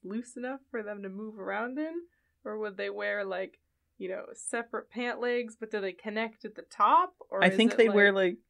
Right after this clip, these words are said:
Speaker 2: like,
Speaker 1: leg warmers?
Speaker 2: I was about to say, I think they have, like, eighties style leg warmers, or they wear some nice swanky jeans and they have the zipper open so their face can poke out.
Speaker 1: Oh, there you go. The belt, like, goes around their head,
Speaker 2: Yes.
Speaker 1: but the zip is open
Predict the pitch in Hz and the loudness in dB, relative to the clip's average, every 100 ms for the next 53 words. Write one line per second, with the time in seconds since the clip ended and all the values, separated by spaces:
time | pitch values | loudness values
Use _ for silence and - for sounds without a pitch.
0 | _ _ 277 190 180 202 226 320 392 403 | _ _ -20 -16 -8 -8 -6 -6 -6 -6
1 | 427 427 427 _ - 196 220 233 220 - | -8 -10 -16 _ -4 2 6 6 6 6
2 | 202 170 202 202 202 190 170 170 - - | 6 6 4 2 6 6 6 4 4 4
3 | 170 175 180 - 165 160 156 165 160 165 | 6 4 0 6 8 10 8 6 4 4
4 | 160 165 - _ 208 240 220 180 180 _ | 2 0 -4 _ 10 12 12 6 0 _
5 | _ _ 170 165 175 165 - 165 160 165 | _ _ 8 10 10 8 4 2 4 6
6 | 202 - - - 190 214 165 156 180 190 | 4 0 -6 0 4 4 2 2 4 4
7 | 156 151 - - 175 160 165 156 156 165 | 4 2 0 2 4 6 4 6 6 8
8 | 170 175 165 151 151 147 160 151 156 143 | 6 8 6 8 4 2 2 2 4 2
9 | 151 147 151 139 139 135 - _ 202 202 | 0 -4 -2 -2 -2 -4 -6 _ -16 -12
10 | 175 170 170 170 123 101 185 196 _ _ | -12 -12 -14 -12 -10 -10 -12 _ _ _
11 | 190 175 185 175 - 175 170 175 165 165 | -12 -6 -4 -4 -4 -10 -10 -10 -10 -12
12 | 160 160 165 170 165 156 _ 196 180 185 | -12 -10 -10 -10 -14 -16 _ -8 -6 2
13 | 160 143 175 170 170 180 175 175 170 170 | 2 2 -4 -14 -12 -12 -10 -14 -12 -12
14 | 165 170 170 180 | -10 -12 -14 -18